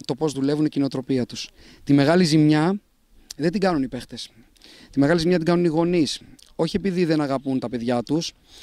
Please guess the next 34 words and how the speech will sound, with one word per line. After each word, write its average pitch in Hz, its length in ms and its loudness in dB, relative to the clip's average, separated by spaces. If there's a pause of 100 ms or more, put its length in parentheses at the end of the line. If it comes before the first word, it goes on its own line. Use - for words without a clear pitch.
(220)
αλλά 135 160 0
επειδή 139 280 -4
νομίζουν 170 440 -2
ότι 151 100 -4
τα 147 100 -6
παιδιά 147 380 -2
τους 170 220 -6
είναι 170 120 -2
προέκταση 160 440 -2
του 165 80 -6
εαυτού 151 340 -6
τους. - 260 -12 (340)
Και - 100 -12
στεναχωριούνται 143 760 -2
κάποιες 127 260 -6
φορές 131 160 -8
όταν 131 120 -6
δεν 127 100 -4
παίζουν 123 200 -6
καλά, 175 500 0 (100)
θέλουν 151 260 -2
να 147 100 0
έχουν 143 280 -2
γνώμη 143 400 0
για 139 100 0
το 131 60 -8
παιδί, 135 260 -4
για 127 120 -4
να 123 80 -4
φτάσει 135 200 -6
το 131 60 -12
παιδί 127 180 -6
τους - 100 -12
ψηλά. 156 420 -2